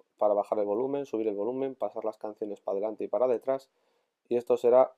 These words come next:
para la radio, me imagino, la banda, ¿m? Por detrás, unas patitas para sujetarse y que no,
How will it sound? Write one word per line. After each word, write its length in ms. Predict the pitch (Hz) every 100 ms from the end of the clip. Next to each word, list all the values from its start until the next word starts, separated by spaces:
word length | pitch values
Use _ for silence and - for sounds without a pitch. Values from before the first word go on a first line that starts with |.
| _
para 200 | 110 104
la 120 | 101
radio, 280 | 104 104 104
me 80 | 101
imagino, 500 | 101 - 117 123 - _ _ _ _
la 120 | 104 104
banda, 380 | 104 98 - _ _ _ 139
¿m? 100 | 139 _ _ _ _ _ _
Por 160 | 113 110
detrás, 520 | 110 - 151 - - _ _ _ _ _ _ _ _ _ _
unas 240 | 120 117 -
patitas 440 | 107 - 117 104
para 200 | - 107
sujetarse 560 | - 110 113 113 113 110
y 40 | 107
que 100 | 101
no, 460 | 110 107 104 107